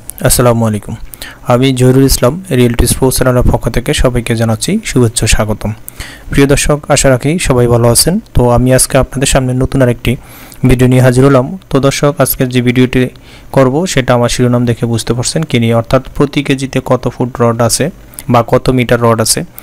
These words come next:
সেই হিসাবটা আমি আজকে আপনাদেরকে খুব সহজে দেখিয়ে দেব। তো দর্শক, আমি এর পূর্বে একটি video করেছিলাম,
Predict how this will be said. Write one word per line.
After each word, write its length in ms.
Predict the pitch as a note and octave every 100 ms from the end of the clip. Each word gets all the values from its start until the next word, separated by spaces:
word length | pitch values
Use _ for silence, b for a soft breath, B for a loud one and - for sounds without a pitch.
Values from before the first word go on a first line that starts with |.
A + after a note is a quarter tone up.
| B B
সেই 160 | - C#3
হিসাবটা 420 | A#2+ C3 B2 C3
আমি 160 | A#2+ A#2
আজকে 220 | - A#2+
আপনাদেরকে 480 | - A#2 A2+ - F#3
খুব 200 | - -
সহজে 340 | - A#2 A2+
দেখিয়ে 300 | A2 - A2
দেব। 260 | G2+ A#2 C3+
তো 100 | C3+
দর্শক, 340 | C3+ C#3 D3 C#3
আমি 200 | C3+ C3+
এর 60 |
পূর্বে 260 | C3 C#3 C#3
একটি 220 | - B2+
video 240 | B2+ C3
করেছিলাম, 520 | B2+ B2+ A#2+ - A#2+